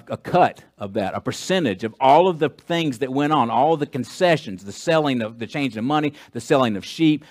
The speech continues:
the selling of incense, whatever it might be. And he got a, a cut. So he was fabulously wealthy, taking money from people like you, taking money from people who went to go faithfully, uh, uh, uh, give their sacrifices to the Lord, faithfully to worship.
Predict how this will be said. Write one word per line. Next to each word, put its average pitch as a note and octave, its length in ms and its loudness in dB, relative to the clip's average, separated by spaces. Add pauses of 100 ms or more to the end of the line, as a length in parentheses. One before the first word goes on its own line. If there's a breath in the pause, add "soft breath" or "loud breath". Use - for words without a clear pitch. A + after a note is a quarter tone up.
the A2+ 80 -10
selling B2 360 0
of A2 100 -2
incense, C#3+ 420 -2
whatever C#3+ 340 4
it D3+ 60 2
might C3 300 0
be. C3+ 340 6 (260 loud breath)
And C3 160 2
he E3 120 8
got C#3 200 8
a, A#2+ 100 6
a A2+ 200 2
cut. C3+ 300 2
So C3+ 180 -2
he D3 160 2
was B2 180 0
fabulously D3+ 800 0
wealthy, B2 800 4 (840 soft breath)
taking D3 300 6
money C3 220 4
from G#2 200 -8
people A#2 280 -4
like F#2+ 260 -4
you, G2 260 -6 (600)
taking B2 280 -4
money A#2 300 2
from G2+ 180 -10
people A#2+ 280 -4
who A2+ 120 -4
went A2+ 280 -4
to G#2 80 -14
go G#2+ 280 0 (300)
faithfully, A#2+ 580 0
uh, A2+ 60 -2
uh, G#2 440 -2 (280 soft breath)
uh, G#2+ 160 -2
give A#2+ 240 2
their G#2 140 0
sacrifices A2 840 -2
to A2 100 -8
the G2 80 -8
Lord, A2 280 -2
faithfully A#2 560 0
to G#2 120 -10
worship. A2 540 -2